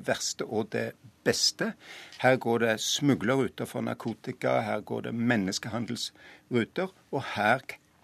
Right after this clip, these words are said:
kan det bli fristed for all verdens forferdelige grupper, men det kan også komme tilbake til å være et positivt unntak i Afrika.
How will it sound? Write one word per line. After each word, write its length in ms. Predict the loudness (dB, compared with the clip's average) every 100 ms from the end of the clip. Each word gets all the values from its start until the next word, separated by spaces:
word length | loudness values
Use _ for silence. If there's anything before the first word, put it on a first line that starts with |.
| _ _ -10
kan 160 | -8 -6
det 80 | -8
bli 100 | -8
fristed 540 | -2 -2 0 -4 -4
for 160 | -8 -6
all 120 | -2
verdens 380 | 0 0 -2 -10
forferdelige 460 | -6 -4 -2 -4 -6
grupper, 280 | -6 -6
men 180 | -6 -8
det 100 | -6
kan 180 | -4 -4
også 380 | -6 -6 -2 -4 -4 _ _ _ _ -6
komme 280 | -4 -4 -6
tilbake 500 | -8 -4 -4 -6 -18
til 140 | -14 -8
å 40 |
være 240 | -6 -6 -10
et 80 | _ -8
positivt 440 | -8 -6 -8 -8
unntak 380 | -10 -10 -10 -6
i 60 | -4
Afrika. 420 | -4 -6 -14 -16